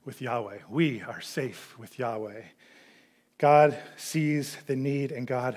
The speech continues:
provides for the need. He is fulfilling his promise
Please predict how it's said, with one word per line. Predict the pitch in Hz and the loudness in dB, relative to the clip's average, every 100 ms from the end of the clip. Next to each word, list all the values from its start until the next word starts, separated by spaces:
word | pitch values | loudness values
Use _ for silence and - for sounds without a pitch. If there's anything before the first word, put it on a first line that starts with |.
| - | -8
provides | - 123 120 117 110 - - _ _ _ _ | -14 -6 -6 -6 -10 -12 -20 _ _ _ _
for | - 139 | -12 -8
the | 123 | -6
need. | 120 104 107 | -6 -8 -12
He | - 143 | -6 -4
is | 131 | -4
fulfilling | - - 151 143 135 | -6 0 2 2 -2
his | 123 - | -6 -6
promise | 147 135 120 143 - - | -4 -4 -4 -10 -12 -18